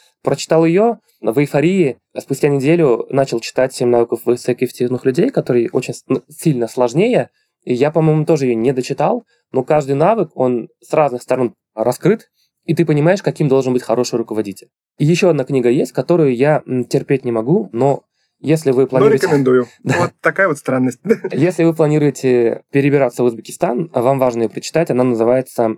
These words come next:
Speaker 1: м, "Сорок восемь законов власти". Книга о том, как подниматься по карьерной лестнице, наверное.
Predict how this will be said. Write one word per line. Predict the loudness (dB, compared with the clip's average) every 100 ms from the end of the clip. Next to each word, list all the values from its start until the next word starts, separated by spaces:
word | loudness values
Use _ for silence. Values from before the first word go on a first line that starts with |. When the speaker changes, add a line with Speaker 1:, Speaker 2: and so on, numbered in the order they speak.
| -4
Speaker 1:
м, | -4
"Сорок | 0 -2 0
восемь | -2 0 -2
законов | 0 -2 -2 -2
власти". | -2 0 -2 -4 -4 _ _ _
Книга | 0 2 0
о | 0
том, | 2 0 -2 _ -4
как | -2 0
подниматься | 0 0 0 -2
по | -2
карьерной | 2 2 2 0
лестнице, | 0 -2 -10 -20 _
наверное. | -6 -4 -4 -6 -12